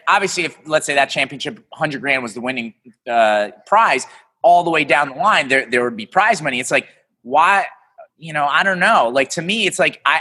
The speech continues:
I almost feel like without it, maybe people will start to open your, their eyes. And like you said,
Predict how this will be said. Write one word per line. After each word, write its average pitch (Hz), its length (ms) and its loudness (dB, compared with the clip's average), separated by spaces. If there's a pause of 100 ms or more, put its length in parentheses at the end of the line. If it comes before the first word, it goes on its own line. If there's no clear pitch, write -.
I 165 160 4
almost 180 260 -4
feel 170 140 0
like 147 180 -2 (300)
without 165 560 0
it, 147 240 0
maybe 165 320 -4
people 175 240 -8
will 160 60 -6
start 160 220 -2
to - 80 -4
open 156 240 -6
your, 151 200 -14
their 139 240 2
eyes. 175 320 2
And 151 80 -8
like 139 200 0
you 226 120 -2
said, 120 320 0